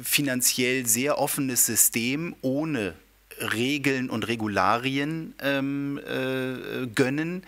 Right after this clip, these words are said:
wohingegen der kapitalistische Sportmarkt der Welt, nämlich die U S A,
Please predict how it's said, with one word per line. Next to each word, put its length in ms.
wohingegen 720
der 100
kapitalistische 920
Sportmarkt 600
der 140
Welt, 240
nämlich 280
die 140
U 140
S 200
A, 300